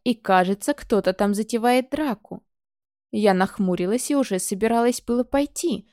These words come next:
чтобы отчитать нарушителей. Но вдруг в памяти прояснились давно забытые воспоминания.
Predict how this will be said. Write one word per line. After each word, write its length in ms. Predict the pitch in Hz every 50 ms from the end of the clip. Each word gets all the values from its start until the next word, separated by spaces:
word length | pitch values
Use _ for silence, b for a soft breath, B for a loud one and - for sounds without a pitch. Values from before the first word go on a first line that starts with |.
| _ -
чтобы 320 | - - 226 208 185 214
отчитать 400 | 220 220 - 254 - 240 214 220
нарушителей. 720 | 196 202 240 233 - - 233 185 - 175 165 170 180 196 _ _ _ _ _ _ _ _ _ _ _ _ - 247
Но 160 | 240 240 220
вдруг 400 | 190 190 175 180 196 226 - -
в 140 | - - _
памяти 400 | - 262 262 262 269 262 - 285
прояснились 680 | 262 - 277 269 269 262 - - 269 262 269 269 254
давно 300 | - 254 254 254 220 202
забытые 500 | 202 214 220 202 185 185 - - 185 185
воспоминания. 920 | 175 190 - - - 185 185 190 190 180 175 170 170 165 170 180 190 190